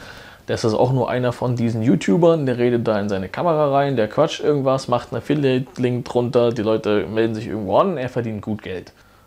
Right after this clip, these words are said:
Und ja, klar verdiene ich über die Links ein bisschen Geld, allerdings,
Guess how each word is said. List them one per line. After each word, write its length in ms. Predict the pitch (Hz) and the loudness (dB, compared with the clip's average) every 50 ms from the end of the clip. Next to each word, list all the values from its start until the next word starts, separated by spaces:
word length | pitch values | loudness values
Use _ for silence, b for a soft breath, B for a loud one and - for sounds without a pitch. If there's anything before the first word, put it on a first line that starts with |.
| b b _ | b b _
Und 200 | - 120 113 110 | -2 0 0 2
ja, 160 | 120 131 127 | 4 2 2
klar 240 | 120 - 127 135 147 | 2 2 2 2 4
verdiene 320 | 139 - 135 135 147 151 147 | 4 2 0 0 0 0 -2
ich 200 | 135 - - _ _ | -4 -6 -10 _ _
über 220 | - 151 143 139 | -2 2 2 2
die 100 | 131 131 | 2 2
Links 320 | 123 131 139 131 - - - _ - | 2 0 0 -2 -4 -10 -14 _ -6
ein 20 | |
bisschen 320 | 131 120 - - - 104 107 | -6 -6 -6 -6 -6 -4 0
Geld, 300 | 110 120 147 160 - - | 0 0 0 0 -2 -4
allerdings, 800 | - 113 127 131 135 143 147 151 156 165 170 165 - - - b | -2 0 2 2 2 2 2 0 0 0 -2 -4 -8 -12 -16 b